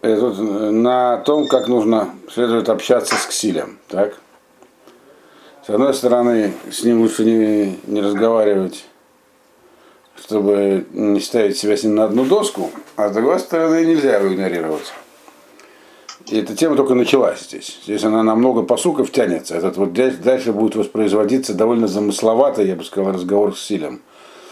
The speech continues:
Местами сложно понимаемый. То есть, но общий смысл понятен. Значит, сказано было, что в пятом пасуке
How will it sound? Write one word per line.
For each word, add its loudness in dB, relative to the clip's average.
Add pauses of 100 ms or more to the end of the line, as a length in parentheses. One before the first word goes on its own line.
(340)
Местами 0
сложно 0
понимаемый. 0 (140)
То -6
есть, -10
но 2
общий 0
смысл 2
понятен. -2 (1200)
Значит, -4 (340)
сказано 2
было, 2
что 0 (380)
в -16
пятом -4
пасуке -8